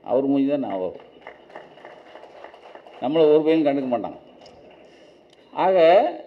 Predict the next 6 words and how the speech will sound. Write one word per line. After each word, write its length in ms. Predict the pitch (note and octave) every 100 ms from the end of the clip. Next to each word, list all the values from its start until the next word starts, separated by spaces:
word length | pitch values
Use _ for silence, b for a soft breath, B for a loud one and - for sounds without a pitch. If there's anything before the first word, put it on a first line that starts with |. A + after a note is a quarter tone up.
| - _ _ _ _ _
இந்த 440 | C#3+ D3+ D#3 C#3+ C3+
இடத்துக்கு 800 | D3 - - F#3 D3+ E3+ A3 -
அவங்க 460 | - A2 G#2+ A2 G2+
கொடுத்த 400 | - E3 F#3+ E3+
விலை 380 | C3 D3 F#3 C#3+
ஜாஸ்தி. 340 | G#2 - -